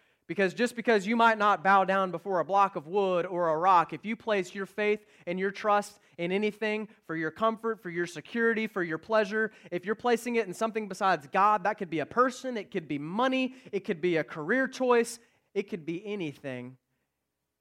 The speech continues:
you're just as blind as the person falling in front of a block of wood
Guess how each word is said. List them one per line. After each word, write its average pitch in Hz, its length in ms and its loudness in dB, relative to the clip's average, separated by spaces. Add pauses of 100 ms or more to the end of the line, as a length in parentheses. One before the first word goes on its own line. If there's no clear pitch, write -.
you're 131 120 -12
just 160 320 -12
as 151 100 -14
blind 120 520 -10
as 127 120 -16
the - 80 -18
person 131 340 -14
falling 120 360 -10
in 117 100 -16
front 117 320 -14
of 113 80 -20
a 113 60 -20
block 104 260 -16
of 107 100 -20
wood 131 200 -16